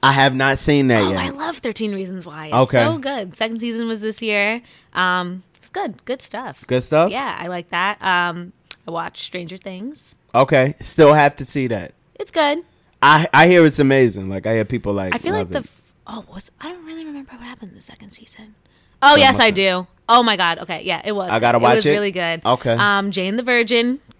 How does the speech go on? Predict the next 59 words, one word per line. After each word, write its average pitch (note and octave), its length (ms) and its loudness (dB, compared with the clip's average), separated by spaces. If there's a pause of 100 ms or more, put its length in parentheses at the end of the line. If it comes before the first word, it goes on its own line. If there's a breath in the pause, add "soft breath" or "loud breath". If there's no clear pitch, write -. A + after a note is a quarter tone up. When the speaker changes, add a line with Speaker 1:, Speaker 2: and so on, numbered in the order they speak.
Speaker 2:
season G3+ 360 -10
four G3 180 -8
came G3+ 200 -10
back. F3+ 400 -2 (560 soft breath)
Speaker 1:
I G#2+ 80 -2
did G#2 80 -6
not - 20 -2
Speaker 2:
Twists B2 220 2
Speaker 1:
watch A#2 260 2
that. A#2 300 -8
Speaker 2:
and G#3 200 -6
turns. - 600 -18 (440)
Oh, A3+ 140 0
my F#3 160 -8
God. D3+ 160 -12
Speaker 1:
Jane E3+ 240 0
the D#3+ 80 4
Virgin. B2+ 500 2
Is C3+ 120 0
that G#3 120 6
on D4 120 4
Netflix? E4 480 -6 (100)
Speaker 2:
Yes, G3+ 200 -2
Speaker 1:
Or - 40 -2
Speaker 2:
it C4+ 80 -4
is. D#4+ 280 0
Speaker 1:
Okay. G#2 340 0 (240)
So - 160 -4
I, - 160 -2 (100)
Speaker 2:
That's A#3 160 -2
where C#4 80 4
I B3 80 6
Speaker 1:
apparently D#3 120 2
I - 20 0
Speaker 2:
started B3+ 160 4
Speaker 1:
got B3+ 60 2
it. A#3 40 0
Speaker 2:
watching F3 300 -4
it, E3+ 140 -6
and F3 140 -8
then F#3 80 -2
I, F3+ 140 -2
like, F3 240 -4
"Oh, A#3 140 0
I'm F#3 160 -4
caught G3 240 -2
up. F#3+ 160 -4
Now E3 160 -10
I E3 80 -10
gotta E3 160 -10
watch D#3+ 200 -12
it - 40 -18
on F3+ 100 -16
television." D#3 500 -12 (200 soft breath)
Speaker 1:
Got A2+ 320 -2
you. G2 120 -8
Speaker 2:
Oh, - 200 -18
my - 80 -18
God. - 280 -20